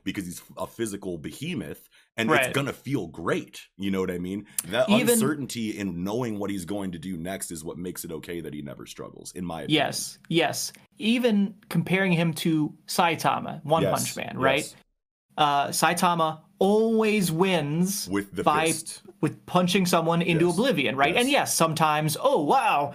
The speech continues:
Speaker 2: that punch didn't work, and I have to
Speaker 1: Right.
Speaker 2: punch you harder," or whatever,
Speaker 1: Again,
Speaker 2: right?
Speaker 1: or, or just
Speaker 2: Or,
Speaker 1: again.
Speaker 2: or more, or
Speaker 1: <laughs>
Speaker 2: whatever,
Speaker 1: Yeah.
Speaker 2: right?
Speaker 1: Yeah.
Speaker 2: But it's always the same, and yes, One Punch Man is more gaggy,
Speaker 1: Yeah.
Speaker 2: maybe, than Mashal, but not much more. I mean,
Speaker 1: Not much
Speaker 2: Mashal is
Speaker 1: more.
Speaker 2: a, is a funny, it's a
Speaker 1: Yeah,
Speaker 2: comedy,
Speaker 1: yeah.
Speaker 2: right?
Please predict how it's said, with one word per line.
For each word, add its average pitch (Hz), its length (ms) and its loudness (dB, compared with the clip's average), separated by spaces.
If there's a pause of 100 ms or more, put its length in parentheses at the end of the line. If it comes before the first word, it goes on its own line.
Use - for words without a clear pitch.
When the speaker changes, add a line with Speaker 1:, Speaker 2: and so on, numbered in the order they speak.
(160)
Speaker 2:
that 254 200 2
punch 175 420 2
didn't 208 280 4
work, 240 380 2
and 160 100 4
I 185 140 4
have 196 160 4
to 190 80 6
Speaker 1:
Right. 175 100 2
Speaker 2:
punch 202 240 2
you 254 140 4
harder," 240 380 4
or 117 100 6
whatever, 139 120 4
Speaker 1:
Again, 139 180 10
Speaker 2:
right? 151 120 6
Speaker 1:
or, 139 160 8
or 135 200 6
just 135 260 0
Speaker 2:
Or, 123 80 4
Speaker 1:
again. 123 380 4
Speaker 2:
or 214 180 4
more, 269 440 4 (100)
or 139 80 4
Speaker 1:
<laughs> - 0 -
Speaker 2:
whatever, 139 80 8 (180)
Speaker 1:
Yeah. 131 60 6
Speaker 2:
right? 160 260 2 (160)
Speaker 1:
Yeah. 110 180 2
Speaker 2:
But 196 300 4
it's 175 240 2
always 214 300 4
the 196 80 2
same, 170 240 2
and 160 100 2
yes, 165 320 2
One 160 220 0
Punch 156 200 0
Man 151 200 2
is 139 320 0 (200)
more 175 640 2
gaggy, 139 800 0 (140)
Speaker 1:
Yeah. - 160 -2
Speaker 2:
maybe, 139 260 2
than 135 180 2
Mashal, 135 420 2
but 208 120 2
not 285 240 2
much 165 380 2
more. 262 240 2
I 226 60 4
mean, 233 160 4
Speaker 1:
Not 185 60 4
much 214 200 4
Speaker 2:
Mashal 196 140 4
is 240 160 4
Speaker 1:
more. 277 100 4
Speaker 2:
a, 220 100 -4 (120)
is 208 340 2
a 202 140 2
funny, 220 500 2
it's 196 160 0
a - 20 -2
Speaker 1:
Yeah, - 40 -6
Speaker 2:
comedy, 254 420 2
Speaker 1:
yeah. 226 200 0
Speaker 2:
right? 156 340 2